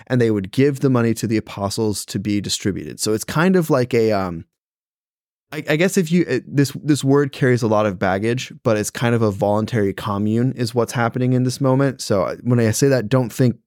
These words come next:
cult or don't think communist, like, forced <laughs> down from the government, but it's this idea of they are all sharing what they have in order to make sure that everyone who has need is taken care of. So it's a really beautiful picture of the selfless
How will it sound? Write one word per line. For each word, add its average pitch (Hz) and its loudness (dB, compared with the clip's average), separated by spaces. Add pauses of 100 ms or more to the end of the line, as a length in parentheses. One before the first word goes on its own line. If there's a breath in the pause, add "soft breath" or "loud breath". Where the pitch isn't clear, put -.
cult - -4
or 117 0
don't 113 0
think 117 -2
communist, 113 0
like, 104 0
forced - -4
<laughs> - -12
down 117 -4
from 117 -4
the 113 0
government, 113 -2
but 180 -2 (380 loud breath)
it's 147 0
this 143 -2
idea 139 2
of 113 0
they 123 2
are 117 0
all 123 2
sharing 107 -2
what 110 -2
they 113 0
have 98 0
in 110 2
order 104 2
to 104 -4
make 98 -2
sure 104 -2
that 101 -2
everyone 101 -2
who 101 -2
has 95 -4
need 87 -4
is 80 -12
taken 80 -6
care - -10
of. - -16
So - -8
it's 92 -6
a 107 0
really 131 4
beautiful 110 -2
picture - -8
of 92 -8
the 101 -4
selfless 104 -2